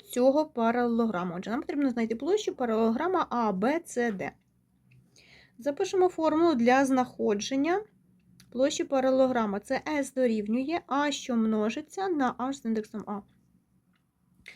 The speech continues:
Сторона, що множиться на висоту, яка проведена до цієї сторони.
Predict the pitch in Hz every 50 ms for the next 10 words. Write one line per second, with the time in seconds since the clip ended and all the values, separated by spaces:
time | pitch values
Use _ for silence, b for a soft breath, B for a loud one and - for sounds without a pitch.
0 | B B B B B B B _ - 226 247 247 254 254 247 - 226 214 214 208
1 | - - 233 233 233 240 277 - - 285 285 - 403 427 349 - 233 214 - 226
2 | 220 277 302 339 320 320 269 220 214 233 294 339 330 - 240 208 196 220 233 247
3 | 247 247 - - - 226 226 226 214 185 165 202